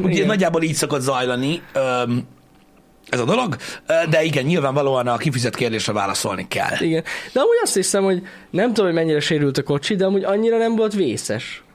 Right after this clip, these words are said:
Speaker 2: Mármint, hogy tudod, így a képek alapján, vagy körbe
Speaker 1: A képek
Speaker 2: kapott,
Speaker 1: alapján nem volt
Speaker 2: hogy a
Speaker 1: annyira vészes.
Speaker 2: lökhárítója kapta.
Speaker 1: Hát, az biztos.
Speaker 2: De
Speaker 1: Igen.
Speaker 2: hála az éneknek még használható az autó szerintem teljesen.
Speaker 1: Mm,
Speaker 2: Legalábbis
Speaker 1: igen.
Speaker 2: úgy nézett ki, ezt nem tudom, hogy amúgy mi történt vele, de úgy nézett ki.
Speaker 1: Igen. Igen.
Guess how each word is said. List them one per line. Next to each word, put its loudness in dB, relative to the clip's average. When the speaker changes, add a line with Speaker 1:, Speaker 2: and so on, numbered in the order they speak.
Speaker 2:
Mármint, 2
hogy 2
tudod, 4
így 2
a 2
képek 0
alapján, 0
vagy 0
körbe 2
Speaker 1:
A 2
képek 2
Speaker 2:
kapott, 2
Speaker 1:
alapján 2
nem 0
volt 4
Speaker 2:
hogy 4
a 6
Speaker 1:
annyira 4
vészes. 0
Speaker 2:
lökhárítója 2
kapta. -2
Speaker 1:
Hát, 2
az 2
biztos. -2
Speaker 2:
De -4
Speaker 1:
Igen. 0
Speaker 2:
hála 4
az 2
éneknek 2
még 2
használható 2
az 4
autó 2
szerintem 0
teljesen. 0
Speaker 1:
Mm, 2
Speaker 2:
Legalábbis 2
Speaker 1:
igen. 2
Speaker 2:
úgy 2
nézett 2
ki, 0
ezt 0
nem 0
tudom, 0
hogy 0
amúgy -2
mi -4
történt -2
vele, -2
de 0
úgy 0
nézett -2
ki. -4
Speaker 1:
Igen. -4
Igen. -4